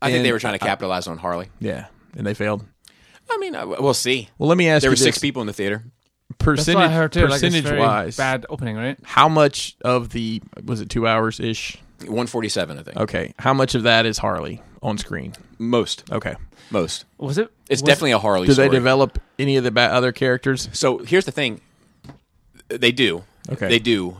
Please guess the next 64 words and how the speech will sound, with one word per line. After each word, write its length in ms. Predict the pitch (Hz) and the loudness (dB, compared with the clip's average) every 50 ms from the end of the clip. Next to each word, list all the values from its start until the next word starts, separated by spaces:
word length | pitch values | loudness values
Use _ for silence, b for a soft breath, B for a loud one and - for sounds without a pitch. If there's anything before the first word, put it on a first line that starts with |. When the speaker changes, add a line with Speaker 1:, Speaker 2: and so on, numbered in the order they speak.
| 104 - | -14 -6
Speaker 1:
Uh, 320 | - 101 101 95 95 90 - - - _ - | -2 0 0 0 0 -4 -6 -12 -16 _ -6
but 140 | 120 110 | -4 -4
it 100 | 110 98 | -2 2
doesn't, 500 | 113 131 131 131 98 95 98 98 101 - _ - | 2 2 2 2 -4 -6 -6 -6 -8 -8 _ -8
it 100 | 117 110 | -4 0
doesn't, 340 | 135 135 139 165 143 - - _ _ - | 0 2 2 2 -2 -4 -6 _ _ -4
they 100 | - 113 | 0 0
don't 220 | 131 139 131 104 | 2 2 0 -2
blend. 420 | 92 104 107 107 90 71 - - _ _ _ - | -4 -4 -4 -4 -4 -6 -10 -16 _ _ _ -12
Speaker 2:
Yeah. 220 | - - - - - - - _ - - | -10 -10 -10 -12 -14 -20 -20 _ -8 2
Speaker 1:
So, 160 | - 139 117 | 6 6 6
like, 140 | 113 110 104 | 6 6 2
had 160 | 113 117 120 | 0 -2 2
they 100 | 117 113 | 2 2
done 360 | 107 107 131 156 180 190 185 - | 2 2 0 2 2 0 -2 -2
a 180 | - 127 120 110 | -2 -2 -2 -2
Harley 460 | 104 - - 123 127 135 135 135 123 | -4 -4 0 2 2 2 2 0 -4
movie 540 | 113 113 113 113 101 87 90 85 82 104 - _ _ _ _ _ _ _ - | -2 -2 -2 -2 -2 -2 -6 -6 -8 -10 -14 _ _ _ _ _ _ _ -6
with 220 | 104 107 107 - - | -2 -2 -2 -2 -4
the 80 | 101 | -8
tone 580 | - - - - 131 123 120 127 131 139 143 - | -6 -6 -8 -4 -2 -2 0 2 0 0 0 -2
of 140 | - 113 107 | -4 -2 -4
the 80 | - | -4
Harley 340 | 107 120 110 117 123 131 135 | -2 0 -2 0 0 0 -2
movie, 420 | 135 139 143 135 139 139 143 147 _ _ _ _ _ _ _ _ - | -2 -2 -2 -2 -2 -4 -6 -6 _ _ _ _ _ _ _ _ -2
it 60 | 117 | 2
would, 160 | 120 151 202 - | 2 4 2 2
I 80 | - 117 | 0 2
think 140 | - 339 370 | 0 2 2
it 60 | 330 | 2
would 100 | 123 110 | 0 2
have 60 | 101 110 | 2 2
worked 200 | 127 123 - - | 2 0 0 -6
fine. 400 | - - 131 147 110 71 - - b b b b b b | -2 0 0 0 0 -4 -10 -16 b b b b b b
Had 180 | - 127 123 117 | -6 -2 2 2
they 60 | 113 | 4
done 140 | 117 131 135 | 4 4 2
a 60 | 117 | 2
Birds 340 | 98 98 123 131 139 139 127 | 0 2 2 2 2 2 0
of 80 | 107 | -6
Prey 240 | - - 139 135 143 | -4 -2 -2 0 0
movie 220 | 131 113 101 101 | -2 -2 -4 -4
with 140 | 101 92 92 | -4 -6 -8
some 280 | - - - 120 113 123 | -10 -8 -4 -4 -2 0
of 100 | 135 131 | 0 -2
the 80 | 135 | -2
tone 360 | 131 - 143 131 135 139 139 139 | -4 -4 -4 -4 -2 -2 -2 -4
that 100 | 120 - | -4 -6
they 120 | 113 113 | -6 -6
capture 360 | - 131 113 113 - 113 110 | -4 -4 -4 -4 -4 -4 -4
in 140 | 117 123 131 | -2 0 0
on, 220 | 135 135 135 131 | 0 0 0 -2
on 180 | - 113 117 123 | 0 2 2 2
the 60 | 120 | 2
Birds 280 | 107 117 117 120 117 113 | 2 2 2 2 2 0
of 80 | 117 - | -4 -4
Prey, 280 | - 131 131 139 143 - - | -4 -2 -2 -2 -4 -6 -6
I 80 | 127 | -4
think 240 | 135 165 156 127 104 | -4 -2 -4 -4 -4
that 200 | 123 131 185 - | -4 -6 -6 -4
could 140 | - 113 92 | -6 -8 -8
have 80 | 87 | -8
been 160 | 80 87 85 - | -10 -10 -14 -12
fine. 360 | - 80 82 71 60 57 | -14 -14 -12 -12 -16 -18